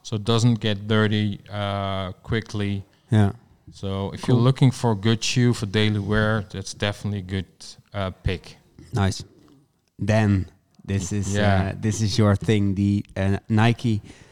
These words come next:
Speaker 2: Air Force One Low West Indies in the yellow colorway.
Speaker 1: Yeah. Uh,
Speaker 2: What's
Speaker 1: wh-
Speaker 2: the story behind
Speaker 1: Yeah,
Speaker 2: it?
Speaker 1: the story is, is we have to go back.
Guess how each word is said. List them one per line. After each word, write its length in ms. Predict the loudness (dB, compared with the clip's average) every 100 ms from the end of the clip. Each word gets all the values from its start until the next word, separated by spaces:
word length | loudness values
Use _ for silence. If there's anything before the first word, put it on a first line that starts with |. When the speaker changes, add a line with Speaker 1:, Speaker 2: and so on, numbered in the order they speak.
| -20 -2
Speaker 2:
Air 160 | 2
Force 260 | 2 2 2
One 300 | 2 4 4
Low 340 | 4 4 2 -4 -18 -8
West 420 | 0 2 2 0 -2
Indies 500 | 2 4 4 0 -2
in 240 | -2 0
the 60 | 0
yellow 480 | -2 -2 -2 -2 -2
colorway. 580 | -2 0 2 0 -2 -2
Speaker 1:
Yeah. 360 | -2 0 -2 -6 _ _ _ _ _ _ _ _ _ _ _
Uh, 240 | 0 4 6
Speaker 2:
What's 160 | 4
Speaker 1:
wh- 20 | 2
Speaker 2:
the 60 |
story 380 | 0 2 2 2
behind 340 | 2 2 2
Speaker 1:
Yeah, 220 | 4 4 4
Speaker 2:
it? 20 |
Speaker 1:
the 80 | 2
story 300 | 2 4 4
is, 120 | 0
is 240 | -2 -2 0
we 140 | 2
have 140 | 2 0
to 80 |
go 160 | 0 0
back. 420 | 0 0 0 -2